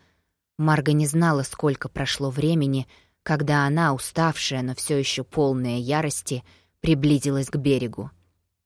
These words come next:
«Как ты посмел? Кем ты себя считаешь? Ты думаешь, что я у тебя на побегушках?» Лицо Марги исказилось.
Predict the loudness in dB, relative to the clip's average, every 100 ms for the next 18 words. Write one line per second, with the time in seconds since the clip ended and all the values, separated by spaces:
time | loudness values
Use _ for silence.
0 | _ -4 -4 -2 -4 -2 -2 0 0 0
1 | -2 -8 _ _ _ _ _ _ 0 2
2 | 0 2 6 6 6 2 4 2 2 -6
3 | -10 -14 _ _ _ _ -2 2 4 4
4 | 2 2 2 6 8 6 6 6 6 6
5 | 6 6 6 4 2 -2 -4 -8 _ _
6 | _ _ _ _ -6 -6 -2 0 2 2
7 | 2 0 -2 _ _ _ _ -2 0 2
8 | 2 2 0 0 -4